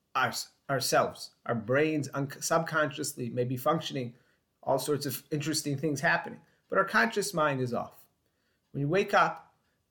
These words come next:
and that first conscious thoughts come to us, usually it's about the I, the me. How am I feeling? How did I sleep?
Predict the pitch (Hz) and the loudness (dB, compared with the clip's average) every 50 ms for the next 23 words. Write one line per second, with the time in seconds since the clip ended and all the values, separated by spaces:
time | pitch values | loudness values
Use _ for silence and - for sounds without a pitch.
0 | _ _ _ 139 139 135 135 135 135 127 131 - - - - - 254 220 208 - | _ _ _ 0 0 2 2 2 0 0 -2 -8 -8 -8 0 2 2 4 4 2
1 | - - - - - - - 185 185 175 175 - 156 143 - - - - 170 165 | -2 -6 -10 -16 -10 -2 0 2 2 2 0 -2 -2 -2 -2 -4 -2 2 4 4
2 | 147 127 131 - - - - - _ _ _ _ _ _ _ - - 165 156 170 | 4 4 0 -4 -8 -10 -10 -12 _ _ _ _ _ _ _ -4 -2 0 0 0
3 | 165 - 131 117 104 107 107 - - - - _ _ _ _ _ _ _ _ _ | 0 0 0 2 2 0 0 -2 -6 -6 -8 _ _ _ _ _ _ _ _ _
4 | _ _ _ _ _ _ _ _ _ - 143 147 180 247 262 220 185 170 143 135 | _ _ _ _ _ _ _ _ _ -8 -4 0 2 4 4 4 4 2 2 2
5 | 135 139 160 160 - _ _ _ _ _ - 147 143 143 - - - _ _ _ | 2 0 -4 -6 -12 _ _ _ _ _ -8 -6 -4 -4 -6 -8 -10 _ _ _
6 | _ _ _ _ _ _ _ _ _ _ _ _ - 131 143 143 135 - - - | _ _ _ _ _ _ _ _ _ _ _ _ -2 2 4 4 4 2 -2 -10
7 | _ - 127 143 - 123 127 113 98 92 - - _ - 113 113 131 143 135 110 | _ -4 -4 -2 0 2 2 2 2 0 -4 -10 _ -6 -4 -2 0 0 -2 -2
8 | - - _ _ _ _ _ _ _ _ _ _ - 180 185 175 151 - 135 143 | -4 -8 _ _ _ _ _ _ _ _ _ _ 2 4 4 4 4 2 2 2
9 | 143 143 143 - 110 98 92 - - _ _ _ _ _ _ - - 151 160 156 | 2 2 0 -4 -8 -10 -12 -14 -18 _ _ _ _ _ _ 0 2 4 4 4
10 | 151 156 156 - - 139 147 156 147 139 131 - - - 147 143 117 - - - | 2 0 -2 0 2 4 4 4 4 2 0 -2 -4 -4 -4 -4 -6 -6 -8 -16